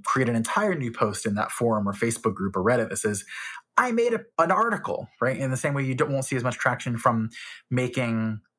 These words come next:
a top post or a first post about your new thing. The real action's in the comments, right? So if I make that thing about a question that gets asked, you know, once a week, every time that question gets asked, I can be in the comments being like,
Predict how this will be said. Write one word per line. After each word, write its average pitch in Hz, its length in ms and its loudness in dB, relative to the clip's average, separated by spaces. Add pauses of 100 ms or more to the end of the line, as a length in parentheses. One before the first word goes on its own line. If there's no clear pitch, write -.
(180)
a 131 60 0
top - 360 0
post 123 340 -2
or 107 120 2
a 107 40 -4
first 113 300 0
post 110 260 0
about 127 320 2
your 120 140 -2
new 107 160 0
thing. 110 380 -2 (420)
The 139 100 4
real 220 240 0
action's 147 400 -2
in 123 120 0
the 107 60 2
comments, - 640 -2 (280)
right? 113 220 2
So - 100 2
if 127 80 2
I 131 60 4
make 151 240 0
that 131 180 2
thing 151 220 0
about 107 240 2
a - 40 -8
question 135 340 0
that 107 80 0
gets 110 160 0
asked, - 380 -2 (600)
you 135 80 -2
know, 101 200 -4 (140)
once 120 260 0
a 110 40 4
week, 131 360 -2 (560)
every 165 300 2
time 151 260 0
that 131 140 -2
question 131 320 0
gets 104 220 -2
asked, 117 580 -4 (120)
I 123 80 0
can 120 160 0
be 120 80 2
in 135 100 2
the 127 60 0
comments 117 400 0
being 113 220 0
like, 107 260 0